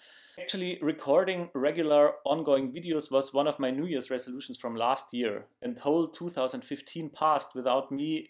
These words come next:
really getting into this habit. I did try, I recorded maybe around three or <laughs> five videos, um, but I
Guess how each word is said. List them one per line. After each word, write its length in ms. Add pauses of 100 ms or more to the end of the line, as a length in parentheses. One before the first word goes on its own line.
really 360
getting 300
into 240
this 220
habit. 320 (560)
I 60
did 240
try, 340
I 140
recorded 520
maybe 300
around 300 (520)
three 380
or 240
<laughs> 20
five 520
videos, 560 (720)
um, 680 (680)
but 320 (160)
I 600